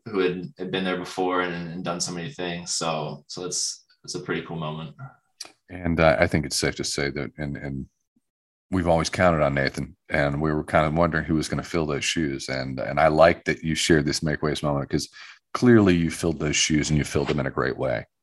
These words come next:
Speaker 1: I appreciate
Speaker 2: What's
Speaker 1: it.
Speaker 2: in your Speedo bag?
Speaker 1: Yeah.
Speaker 2: What's your go, what's your go-to?
Speaker 1: Yeah, I think my,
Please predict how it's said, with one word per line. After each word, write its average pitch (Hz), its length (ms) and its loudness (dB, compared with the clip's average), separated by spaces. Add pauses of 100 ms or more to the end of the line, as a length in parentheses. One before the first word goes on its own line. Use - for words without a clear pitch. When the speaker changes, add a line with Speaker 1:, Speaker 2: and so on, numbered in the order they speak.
(220)
Speaker 1:
I - 40 -10
appreciate - 460 -2
Speaker 2:
What's 139 220 8
Speaker 1:
it. - 100 -4
Speaker 2:
in 98 440 6 (180)
your 113 220 6
Speedo 78 440 4
bag? 101 460 4 (580)
Speaker 1:
Yeah. 101 160 4
Speaker 2:
What's 104 240 10
your 117 160 10
go, 110 60 -2
what's 147 160 4
your 143 80 2
go-to? 101 400 4 (640)
Speaker 1:
Yeah, 95 500 6
I 101 140 2
think 143 240 2
my, 98 440 6